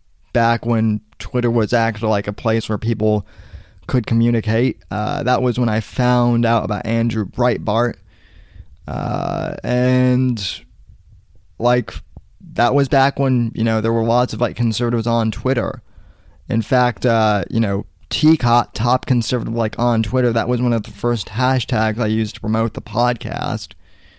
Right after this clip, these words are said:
And so I grew a following and started promoting the show.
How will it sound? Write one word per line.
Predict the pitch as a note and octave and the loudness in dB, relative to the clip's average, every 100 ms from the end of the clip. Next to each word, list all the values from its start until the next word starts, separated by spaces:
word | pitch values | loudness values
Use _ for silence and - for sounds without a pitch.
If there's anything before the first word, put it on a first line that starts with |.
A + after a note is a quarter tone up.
| - - - - - - - | -20 -20 -20 -20 -20 -20 -6
And | A2+ B2 | -2 -2
so | - C#3 B2+ | 2 2 4
I | B2+ | 2
grew | - - C3+ D3 | -2 -4 2 4
a | C#3 | 4
following | - C#3+ D#3+ G3+ G#3+ E3 | 4 4 6 4 4 4
and | B2+ A#2+ A#2+ | 4 4 2
started | - C3 B2+ A#2+ | 2 2 2 0
promoting | C3 B2+ B2 A#2 | 0 2 2 0
the | A2+ | -2
show. | - B2+ C3+ D#3+ E3+ | 0 2 4 2 0